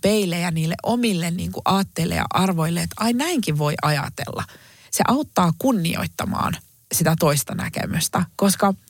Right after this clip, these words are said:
kun sä kysyit siitä, että onks mä sama töissä ja että sä voit sanoa aika viiltävästikin,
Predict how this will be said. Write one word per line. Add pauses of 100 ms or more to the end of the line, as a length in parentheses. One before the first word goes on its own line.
(480)
kun
sä
kysyit
siitä,
että
onks
mä
sama
töissä
ja
että
sä
voit
sanoa
aika
viiltävästikin,